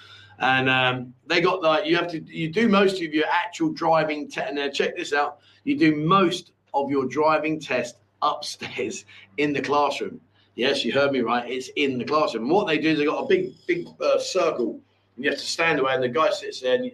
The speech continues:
and they got big circles, small circles, tiny little dots, and bigger. So, and they're different colours.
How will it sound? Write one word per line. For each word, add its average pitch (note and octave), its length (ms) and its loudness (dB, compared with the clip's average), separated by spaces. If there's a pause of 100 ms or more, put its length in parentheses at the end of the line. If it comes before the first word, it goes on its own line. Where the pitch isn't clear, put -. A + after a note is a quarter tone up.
(300)
and C3 80 -8
they D3 80 4
got - 200 2
big F#3 120 4
circles, F3+ 580 2
small D3+ 260 -2
circles, C#3+ 380 -2
tiny D3 320 0
little C#3+ 200 0
dots, C3+ 380 -4
and A#2 160 -16
bigger. C#3 240 -2
So, B2 320 -4 (260)
and C#3 100 -2
they're D#3+ 140 4
different G3+ 320 0
colours. - 440 0